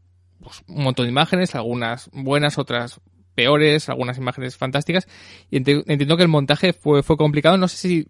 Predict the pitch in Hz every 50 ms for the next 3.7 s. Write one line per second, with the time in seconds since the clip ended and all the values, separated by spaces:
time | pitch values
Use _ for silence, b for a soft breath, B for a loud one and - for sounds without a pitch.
0 | _ _ - - 147 - - 147 143 156 - - 170 151 143 143 156 156 151 -
1 | 170 - 156 139 135 131 127 - 143 - - 151 139 139 135 - - - 135 135
2 | - 135 127 131 131 - - - 135 131 127 123 131 131 131 - - 139 131 135
3 | 135 131 - - - - - 143 127 123 120 120 - -